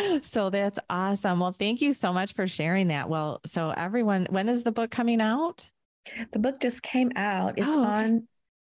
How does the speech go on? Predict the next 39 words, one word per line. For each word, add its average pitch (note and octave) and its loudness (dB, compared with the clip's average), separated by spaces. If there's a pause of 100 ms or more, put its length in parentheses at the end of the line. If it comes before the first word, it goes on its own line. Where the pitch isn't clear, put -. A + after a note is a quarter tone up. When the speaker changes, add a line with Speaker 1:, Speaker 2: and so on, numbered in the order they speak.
Speaker 2:
Amazon. G#3 2
It's G#3 -2
called F#3 -2
Out F#3 0
of G#3 -2
the A3 -2
Box, - -2
Denise F#3 0
Schroeder. F3+ 0
I'm F3+ 2 (600)
the - -2
author, G3 -2
and F#3 0
I'm G#3 4
looking C#4+ 2
for A#3+ -2
honest A#3 2
reviews. F#3 2
So, F3+ 0 (100)
you G3 2
know, F#3 0
the F3+ -2
Kindle G#3+ 2
is F#3+ 0
only F#3+ 4
four G#3 -2
ninety-nine, F#3 2
so G3 0
it's F#3 -2
super A3 -2
affordable. F3 0 (380)
And G3 2
then G3 4
there's F#3 0
a F3+ 0
paperback F3+ -2 (340)
available F#3 0
too, F3+ 0
but E3+ 0